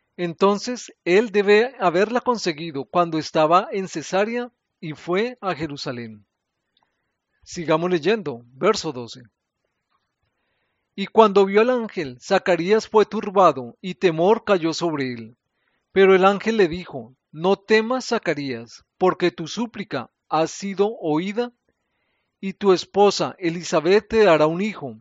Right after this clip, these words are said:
y tú llamarás su nombre Juan, y él será gozo y júbilo para ti, y muchos se alegrarán con su nacimiento,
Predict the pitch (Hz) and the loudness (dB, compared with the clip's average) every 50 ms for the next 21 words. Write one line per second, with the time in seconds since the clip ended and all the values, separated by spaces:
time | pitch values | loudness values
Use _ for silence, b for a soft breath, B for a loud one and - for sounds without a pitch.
0 | _ _ _ - 185 175 - - 190 190 160 202 208 202 208 190 165 156 151 151 | _ _ _ -10 -10 -10 -8 -6 -4 0 2 2 4 4 4 4 6 4 4 2
1 | - - 185 175 185 190 190 185 180 196 196 196 - _ - - - 165 165 151 | -2 -6 -4 0 2 2 2 2 0 0 -2 -2 -6 _ -20 -12 -4 0 0 0
2 | 147 131 120 113 _ _ _ _ _ _ _ _ _ _ _ _ - 131 135 143 | 0 0 -6 -12 _ _ _ _ _ _ _ _ _ _ _ _ -16 -10 -4 0
3 | 156 175 214 247 233 214 _ _ _ _ _ _ - - 190 180 170 180 190 170 | 2 2 0 0 -4 -12 _ _ _ _ _ _ -4 0 2 6 6 6 6 6
4 | 175 196 214 214 208 - - 240 247 240 - - 180 165 - - - 226 233 226 | 6 8 8 8 8 6 0 -6 -6 -6 -6 -10 -14 -14 -12 -10 -6 -6 -4 -2
5 | 240 226 240 - - 220 196 165 151 - 151 135 120 110 107 _ _ _ _ _ | 2 2 2 4 4 4 4 4 2 0 -6 -14 -14 -16 -18 _ _ _ _ _
6 | _ _ _ _ _ - - 185 185 180 196 233 247 - - 262 247 - 262 233 | _ _ _ _ _ -10 -6 -6 -4 -2 0 -2 -2 -2 -6 -8 -4 0 2 2
7 | 208 196 185 180 170 160 156 165 180 190 196 - - 214 214 190 - 202 202 180 | 2 4 4 4 4 4 4 2 0 0 -4 -2 -2 -2 -2 -2 -4 -6 -6 -6
8 | 170 - - 151 143 147 156 160 156 127 - 120 110 | -6 -8 -8 -10 -8 -6 -6 -6 -6 -10 -16 -18 -18